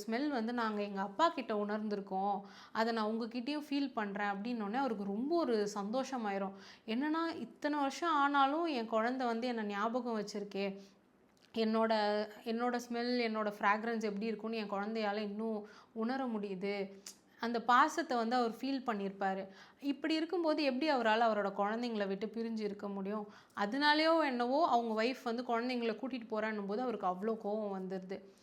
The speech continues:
எல்லாம் முடிஞ்சு நெக்ஸ்ட் டே மார்னிங் போய் ரூம்ல பார்க்கறாரு. பார்த்தா சொல்லாம கொள்ளாம ஒய்ஃப் குழந்தைங்கள கூட்டிட்டு அங்கேருந்து காலி பண்ணி போயிட்டு இருப்பாங்க. அவரால இதை அக்செப்ட் பண்ணிக்கவே முடியாது. உடனே கால் பண்ணி அவரோட அந்த லாயரை வந்து கால் பண்ணி வர சொல்வாரு.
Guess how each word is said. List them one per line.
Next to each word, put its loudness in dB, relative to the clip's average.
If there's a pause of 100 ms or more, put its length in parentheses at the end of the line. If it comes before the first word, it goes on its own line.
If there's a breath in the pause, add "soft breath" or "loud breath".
(300 loud breath)
எல்லாம் 0
முடிஞ்சு 0
நெக்ஸ்ட் -2
டே -2
மார்னிங் -2
போய் 2
ரூம்ல -2
பார்க்கறாரு. -2
பார்த்தா 0 (240)
சொல்லாம 0
கொள்ளாம -2
ஒய்ஃப் -2
குழந்தைங்கள -2
கூட்டிட்டு -6
அங்கேருந்து -4
காலி -2
பண்ணி -4
போயிட்டு -8
இருப்பாங்க. -6 (380 loud breath)
அவரால 4
இதை 2
அக்செப்ட் -4
பண்ணிக்கவே -2
முடியாது. -4 (220 loud breath)
உடனே 2
கால் 6
பண்ணி 0
அவரோட 0
அந்த -2
லாயரை 2
வந்து -4
கால் -4
பண்ணி -8
வர -2
சொல்வாரு. -4